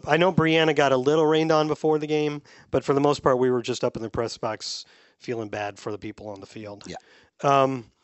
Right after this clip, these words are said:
Speaker 1: the mashup, we absolutely are planning to do several of those in the, in the po-,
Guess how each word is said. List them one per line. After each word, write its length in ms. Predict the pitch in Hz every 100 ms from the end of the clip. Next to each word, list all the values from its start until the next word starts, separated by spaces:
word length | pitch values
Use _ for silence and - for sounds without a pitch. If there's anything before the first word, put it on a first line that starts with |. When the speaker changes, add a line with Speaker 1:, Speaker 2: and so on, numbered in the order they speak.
| _ _ _ _ _
Speaker 1:
the 80 | 143
mashup, 460 | 151 165 165 175 165
we 240 | 135 147 135
absolutely 480 | 143 147 151 151
are 80 | 147
planning 320 | - 143 135
to 100 | 123
do 220 | 120 135 127
several 360 | - 135 135
of 80 | 127
those 220 | 131 127
in 80 | 120
the, 100 | 117 - - -
in 100 | 127
the 80 | 117
po-, 260 | 131 120